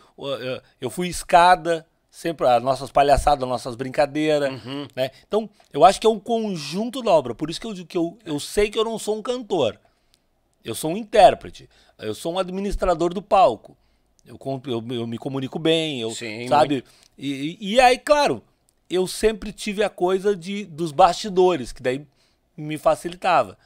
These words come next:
Speaker 1: de conectar com as pessoas, de me relacionar, de abrir porta, né? De, de fazer isso. Mas lá na nossa família, nós somos três irmãos, tem dois artistas, que é o Alex e o Lê, que são grandes <laughs> artistas. São grandes artistas, né?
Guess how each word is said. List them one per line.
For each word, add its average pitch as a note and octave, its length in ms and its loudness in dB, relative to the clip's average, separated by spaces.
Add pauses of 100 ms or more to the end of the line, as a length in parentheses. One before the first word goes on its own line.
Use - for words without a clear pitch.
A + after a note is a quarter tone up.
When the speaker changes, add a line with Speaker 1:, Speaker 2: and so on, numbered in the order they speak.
(140)
Speaker 1:
de - 100 -18
conectar C#3+ 420 -4
com - 80 -10
as C3+ 80 -8
pessoas, C#3 600 -10
de G2+ 80 -16
me G#2+ 100 -10
relacionar, A2+ 800 -8 (320)
de A2 140 -4
abrir G#2+ 260 2
porta, B2 640 -6 (320)
né? A#2+ 240 -10
De, G#2 220 -14
de G2 140 -12
fazer B2 340 -4
isso. A#2+ 260 -8 (400)
Mas B2+ 560 -2 (120)
lá C#3+ 360 4
na F3 160 2
nossa D#3+ 160 0
família, D#3 200 -2
nós D#3 100 -6
somos D#3 180 -8
três D#3+ 280 -2
irmãos, D#3+ 320 -4
tem G#3+ 160 -2
dois F3 200 0
artistas, G3 560 -2 (720)
que - 80 -16
é A2 40 -4
o G#2+ 60 0
Alex G#2 280 2
e D#3 40 -4
o E3 40 -2
Lê, D3 180 -6 (440)
que - 80 -20
são B2+ 120 -12
grandes F#3+ 800 4
<laughs> - 20 -6
artistas. G#3 480 -4 (320)
São D3 180 -6
grandes D#3 640 0
artistas, - 360 -14 (380)
né? F#2 260 -8